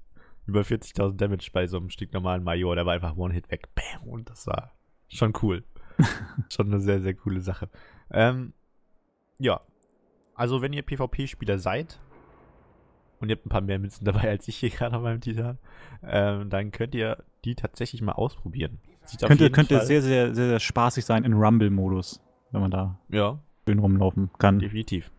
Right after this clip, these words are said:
Speaker 1: Dann musst du ja eh in Bewegung bleiben.
Speaker 2: Ja.
Speaker 1: Nicht campen, Leute. Nicht gern gesehen. Und ja. Holt's euch mal, wenn ihr viel P V P spielt und testet's aus. Schreibt eure Erfahrungen mal dazu runter in die Kommentare. Vielleicht habt ihr sie ja schon mal in einem Gramm bekommen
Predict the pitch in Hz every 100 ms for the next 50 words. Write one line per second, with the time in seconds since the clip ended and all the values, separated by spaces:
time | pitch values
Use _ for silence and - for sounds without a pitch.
0 | _ - 101 104 95 90 107 107 107 113
1 | 110 110 127 160 _ - - - 90 104
2 | - 98 - 85 82 - - - - -
3 | - 90 - 85 87 85 87 - - -
4 | - - - _ _ - 95 95 - -
5 | 147 80 - - - - - - - _
6 | _ _ - 165 196 101 92 92 95 175
7 | - - - - 101 107 101 101 - 107
8 | 104 104 - 120 - 120 - 104 104 101
9 | 101 - 87 123 - - - 110 - 101
10 | - 98 98 107 101 95 95 90 - 104
11 | 98 92 95 90 90 85 110 123 120 131
12 | 135 - 117 113 110 - 113 110 104 101
13 | 98 95 98 120 113 117